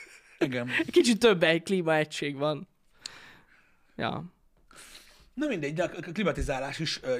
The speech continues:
Speaker 2: nyugati országokban is, de most már itthon is elég durva, az is
Speaker 1: Ja.
Speaker 2: óriási energiafogyasztással jár,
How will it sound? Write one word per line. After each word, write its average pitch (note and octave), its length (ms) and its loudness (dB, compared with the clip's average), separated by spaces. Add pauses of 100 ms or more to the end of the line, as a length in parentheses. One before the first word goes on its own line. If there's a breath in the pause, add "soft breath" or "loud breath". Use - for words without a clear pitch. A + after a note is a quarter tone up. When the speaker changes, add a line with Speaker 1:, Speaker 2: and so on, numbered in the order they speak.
Speaker 2:
nyugati F3+ 300 2
országokban C3+ 460 -2
is, A#2+ 60 -6
de B2 80 -6
most B2 140 -8
már C3 100 -4
itthon B2+ 180 -8
is A2+ 100 -6
elég A#2 220 -2
durva, C3 320 0
az B2+ 120 -2
is A2 160 -10
Speaker 1:
Ja. F#3+ 100 4
Speaker 2:
óriási E3+ 380 4
energiafogyasztással B2 960 -4
jár, G#2+ 280 -2